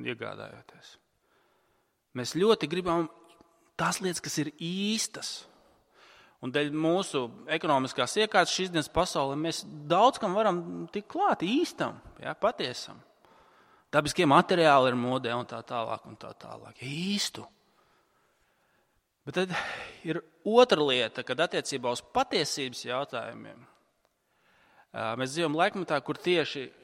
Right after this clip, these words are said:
šis te, šī ideja, kad ir kaut kas īsts un neīsts, tiek apšaubīts spēcīgi. Kad ir kaut kāda īstā kristietības versija, ja? Ā, vairāk tiek pieņemts, kad ir dažādas, ka, ka, kāda versija, nu, kuram der. Bet šeit mums palīdz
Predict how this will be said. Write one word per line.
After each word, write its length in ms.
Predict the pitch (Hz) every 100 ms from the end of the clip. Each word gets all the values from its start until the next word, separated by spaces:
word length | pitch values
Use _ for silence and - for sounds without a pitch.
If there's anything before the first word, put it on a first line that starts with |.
| -
šis 220 | 135 123 -
te, 120 | 135 -
šī 200 | - 139 196
ideja, 260 | 220 160 117
kad 140 | 135 156
ir 80 | 147
kaut 220 | 139 120
kas 160 | 117 - -
īsts 440 | 165 180 196 - 127
un 100 | 131
neīsts, 640 | 226 302 180 120 - - -
tiek 200 | 160 -
apšaubīts 560 | 190 - 151 127 127 -
spēcīgi. 600 | 120 123 - - - _ _ - - -
Kad 100 | 170
ir 80 | 220
kaut 140 | 185
kāda 180 | 175 156 180
īstā 380 | 226 240 - 180
kristietības 640 | - 208 - 151 143 123 -
versija, 600 | 160 156 - 110 101 135 - _ _ _ _ _ _ _
ja? 100 | 123 170 _ _ _ _ _ _ _ _ _ _
Ā, 100 | - 107 107 107
vairāk 340 | 135 214 220 -
tiek 140 | 185
pieņemts, 320 | - 208 180 -
kad 100 | 165
ir 100 | 180
dažādas, 500 | 180 185 196 135 123
ka, 160 | - 180 -
ka, 160 | 202 - - -
kāda 340 | - 202 202 190
versija, 300 | 196 - 180
nu, 100 | 180
kuram 300 | 196 175 156
der. 320 | 147 165 110 - - - _ - - - - -
Bet 100 | -
šeit 160 | 240
mums 160 | 220 -
palīdz 480 | 226 220 196 151